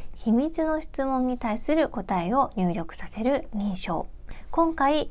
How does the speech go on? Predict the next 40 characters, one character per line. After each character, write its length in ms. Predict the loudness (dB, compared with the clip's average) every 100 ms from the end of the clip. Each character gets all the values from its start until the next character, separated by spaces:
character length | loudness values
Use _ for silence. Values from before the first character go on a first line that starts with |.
| -2
ア 80 | 0
イ 80 | 2
デ 140 | 2
ィ 20 |
ー 20 | 0
と 140 | -2
パ 180 | -2 -2
ス 140 | 0
ワ 80 | 2
ー 60 | 2
ド 100 | 4
で 220 | 2 2
知 160 | -4 -8
っ 220 | -10 -2
て 200 | 2 4
い 40 |
る 120 | 6 4
を 60 |
満 160 | 4 2
た 140 | 0
し 40 | 0
て 120 | -2
い 80 | -2
ま 120 | -2
す 120 | 2
が、 220 | 2 2 -4 -12 -14 2
本 300 | 4 6 6
人 180 | 4 2
し 100 | 0
か 200 | -2 0
知 140 | 0
ら 120 | 2
な 160 | 2 0
い 60 |
秘 120 | 0 2
密 280 | 2 2
の 140 | 0 0
質 200 | -2 0
問 220 | 2 4
は、 260 | 4 2